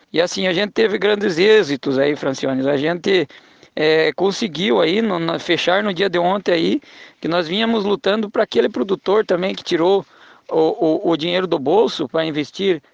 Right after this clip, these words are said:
em seus aviários aí no ano dois mil e dezesseis, dois mil e dezessete, e não financiou, né? Porque no primeiro momento a gente conseguiu que a B R F pagasse todos os financiamentos bancários, né? E aí a gente conseguiu aí,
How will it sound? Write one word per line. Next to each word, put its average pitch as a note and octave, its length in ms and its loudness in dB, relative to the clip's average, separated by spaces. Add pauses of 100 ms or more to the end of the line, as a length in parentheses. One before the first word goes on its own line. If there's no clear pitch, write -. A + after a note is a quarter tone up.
(200)
em D3 100 -4
seus D#3+ 240 -2
aviários D#3+ 520 0
aí D#3+ 140 0
no F3 160 -4
ano E3 140 -4
dois D3+ 160 -2
mil D#3+ 100 -2
e D#3+ 40 -2
dezesseis, D3 640 0
dois C#3+ 200 -2
mil D3 120 -2
e - 20 -2
dezessete, C3+ 680 -2
e A3+ 40 -2
não A#3 140 -2
financiou, G#3 640 0
né? C#3+ 140 -4 (460)
Porque D3 200 -6
no G3+ 100 -2
primeiro A#3 320 2
momento B3+ 500 2
a B3+ 60 4
gente A#3 240 -2
conseguiu G#3+ 500 -2
que G#3+ 120 -2
a A3 60 4
B G3 100 0
R F#3+ 140 4
F G3+ 220 0
pagasse G3 460 -2
todos A#3 560 0 (160)
os G3 380 0
financiamentos G#3 800 -4
bancários, F#3+ 760 0
né? B2+ 140 -10 (100)
E F3+ 140 0
aí G#3+ 480 0
a E3 120 -2
gente F3+ 300 -4
conseguiu G#3 720 -2
aí, F#3 420 0